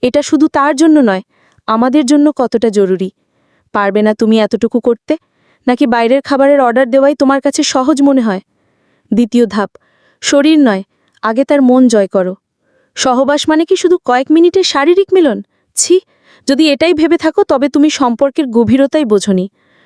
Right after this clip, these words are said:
সহবাস ছাড়াও সারাদিন তোমাদের মধ্যে দুষ্টু মিষ্টি খুনসুটি চলতে হবে।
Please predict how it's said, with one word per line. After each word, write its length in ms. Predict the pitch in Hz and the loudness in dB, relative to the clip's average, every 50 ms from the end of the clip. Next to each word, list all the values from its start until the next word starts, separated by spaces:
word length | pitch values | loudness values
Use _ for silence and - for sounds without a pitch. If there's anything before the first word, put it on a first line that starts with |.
| _ _ - | _ _ -6
সহবাস 460 | - 240 226 220 247 247 247 254 254 - - | -4 -2 -2 0 0 0 0 -2 -2 -4 -4
ছাড়াও 300 | - 262 247 226 269 330 | -4 -2 -2 -2 -2 -4
সারাদিন 420 | - - 254 214 214 214 220 254 254 | -4 -4 -4 -2 -2 0 0 -2 0
তোমাদের 360 | - 240 226 226 220 220 233 | 0 0 0 0 0 0 0
মধ্যে 240 | 226 226 226 196 262 269 | 0 0 0 0 -2 -2
দুষ্টু 340 | 214 226 233 - - - 254 | 0 0 -2 -2 0 0 0
মিষ্টি 280 | 233 240 220 - - 269 | 2 2 0 0 -4 -4
খুনসুটি 480 | - - 254 233 214 - 240 202 254 226 | -2 0 -2 -2 0 -2 -2 -2 -2 0
চলতে 300 | - 220 202 190 - 202 | 0 0 0 0 -2 -2
হবে। 240 | 196 202 185 185 | -2 -2 -2 -4